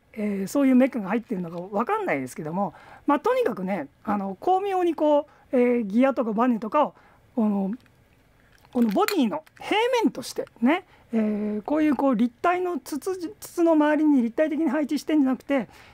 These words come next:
えー、平面的に薄く配置したというのが、えー、画期的なんですね。で、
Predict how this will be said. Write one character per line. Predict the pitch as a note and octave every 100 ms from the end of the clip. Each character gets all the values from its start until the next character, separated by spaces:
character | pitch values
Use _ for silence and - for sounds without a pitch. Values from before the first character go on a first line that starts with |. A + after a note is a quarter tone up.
| -
え | A3+
ー、 | A3
平 | F4+ G4
面 | F#4 F#4
的 | F4+ D4
に | C#4+ -
薄 | D4+ - D#4+
く | E4+
配 | - D#4+ C#4+
置 | D4
し | -
た | E4
と | C4
い | F4
う |
の | G4
が、 | F#3 - _ _ A#3+
え | G#3 G3+
ー、 | -
画 | A3+
期 | -
的 | C#4 C4
な | G3+
ん |
で | B2+
す | -
ね。 | C#4+ D#4+ - _
で、 | E4 E4+